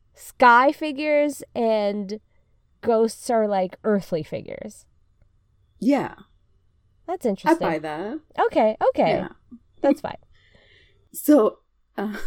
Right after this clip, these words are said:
Speaker 2: we were talking about where the mutilations were taking place in seventy-nine and eighty, and I'm not really super f-, familiar, I'm not really super familiar with Puerto Rican geography, so did some quick research.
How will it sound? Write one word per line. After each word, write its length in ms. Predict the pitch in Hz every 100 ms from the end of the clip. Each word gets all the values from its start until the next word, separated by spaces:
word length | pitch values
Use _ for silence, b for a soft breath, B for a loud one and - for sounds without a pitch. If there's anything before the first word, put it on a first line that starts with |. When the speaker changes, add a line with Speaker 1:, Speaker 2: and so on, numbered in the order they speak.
| B
Speaker 2:
we 140 | 247 254
were 80 |
talking 300 | - 285 247
about 320 | 269 226 190 190
where 200 | 202 185
the 480 | 185 165 143 170 - _ _ _ _ _ _ _ _ _ _ _ _
mutilations 600 | 202 196 175 160 170 165
were 80 | 165
taking 280 | 190 156 151
place 300 | - 156 -
in 80 |
seventy-nine 520 | 160 156 147 147 139 147
and 180 | 160 -
eighty, 540 | 165 151 139 - 196 b b b b -
and 200 | 175 175
I'm 140 | 208
not 200 | 240 262
really 180 | 202 180
super 220 | 175 170 - -
f-, 80 | - -
familiar, 800 | 202 151 160 160 165 151 170 - _ _ _ _ _ _ _ _ _ _
I'm 140 | 190
not 140 | 208 180
really 240 | 185 180
super 280 | - 180 180
familiar 540 | 175 156 156 180 190
with 180 | 190 185
Puerto 240 | - 185
Rican 280 | 180 170 180
geography, 720 | 170 151 170 196 254 247 254 - b b b
so 180 | - 180
did 180 | 170 170
some 160 | 170
quick 300 | 170 175 165
research. 720 | 170 165 - 208 208 - -